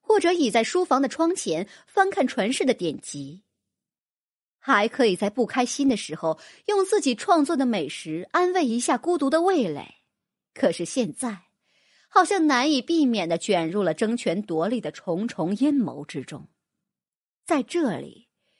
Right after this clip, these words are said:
自己还能保持神秘的个人私密空间，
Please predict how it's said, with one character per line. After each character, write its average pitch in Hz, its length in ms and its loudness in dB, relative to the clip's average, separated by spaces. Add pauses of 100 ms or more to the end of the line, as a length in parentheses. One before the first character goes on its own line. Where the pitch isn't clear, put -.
(260)
自 403 200 4
己 285 140 2
还 247 140 4
能 277 140 2
保 226 180 4
持 208 160 -2
神 190 220 0
秘 247 160 2
的 226 100 0
个 285 200 -4
人 190 160 -4
私 262 200 0
密 262 120 2
空 247 240 0
间， 247 240 0